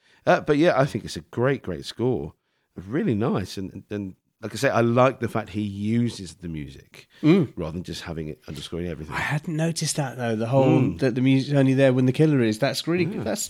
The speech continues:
Speaker 2: that's interesting.
Speaker 1: Yeah. It's a very Jaws thing, to, John Williams thing to do. So
Speaker 2: Great.
Speaker 1: I like that. And <laughs> also on the flip side of one of the things we've already talked about, my second highlight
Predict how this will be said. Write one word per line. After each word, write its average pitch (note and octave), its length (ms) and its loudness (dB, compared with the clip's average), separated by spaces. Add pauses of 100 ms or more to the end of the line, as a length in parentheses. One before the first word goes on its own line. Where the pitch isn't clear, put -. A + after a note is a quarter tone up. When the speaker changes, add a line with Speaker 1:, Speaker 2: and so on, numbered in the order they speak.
Speaker 2:
that's A3 220 -2
interesting. G#3+ 480 -2
Speaker 1:
Yeah. F#2 140 -6 (240)
It's A2+ 180 -4
a A#2+ 60 0
very G#2+ 200 2
Jaws F#2 340 -4
thing, F2 200 -12
to, C#2+ 120 -12
John G2+ 220 -4
Williams E2 280 -10
thing D#2 120 -12
to D2 80 -14
do. D2 180 -12
So C#2 260 -18 (920)
Speaker 2:
Great. E3 300 6 (120)
Speaker 1:
I A#2 180 2
like F#3 200 4
that. C#3+ 260 2 (180)
And G3 240 4
<laughs> - 0 -
also B3+ 360 8
on E3+ 100 6
the D#3 100 4
flip D#3+ 540 2
side - 360 0
of E3 140 2
one F3 100 6
of D#3 60 8
the - 60 0
things F3 200 2
we've D#3 180 -2
already D#3 160 4
talked C#3+ 220 2
about, C#3+ 180 4
my D3 100 6
second F#3+ 420 4
highlight D#3 560 6